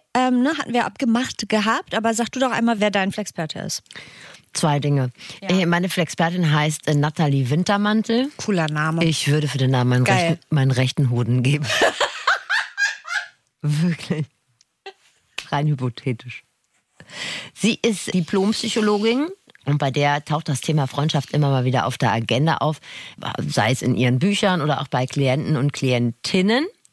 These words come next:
Speaker 2: zum
Speaker 1: Mhm.
Speaker 2: Beispiel, wenn die in eine neue Stadt ziehen.
Speaker 1: Mhm.
Speaker 2: Und zum anderen möchte ich noch sagen, ich habe noch ein Buch gelesen dazu. Oder zusammen mal so, ich habe die entsprechenden Kapitel gelesen.
Speaker 1: Du bist zu einem Hörbuch gejoggt dazu. Sagen wir es doch, wie es ist.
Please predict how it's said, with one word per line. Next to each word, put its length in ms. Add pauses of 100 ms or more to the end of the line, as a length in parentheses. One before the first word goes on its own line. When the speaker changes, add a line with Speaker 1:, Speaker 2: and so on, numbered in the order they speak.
(120)
Speaker 2:
zum 140
Speaker 1:
Mhm. 60
Speaker 2:
Beispiel, 240
wenn 140
die 100
in 80
eine 100
neue 200
Stadt 400
ziehen. 280 (500)
Speaker 1:
Mhm. 440 (760)
Speaker 2:
Und 200
zum 180
anderen 360
möchte 240
ich 100
noch 180
sagen, 540 (1000)
ich 120
habe 100
noch 60
ein 80
Buch 200
gelesen 360
dazu. 320
Oder 180
zusammen 280
mal 100
so, 100
ich 140
habe 120
die 300
entsprechenden 460
Kapitel 400
gelesen. 180
Speaker 1:
Du 60
bist 200
zu 60
einem 220
Hörbuch 560
gejoggt 400
dazu. 360
Sagen 220
wir 60
es 80
doch, 180
wie 60
es 40
ist. 240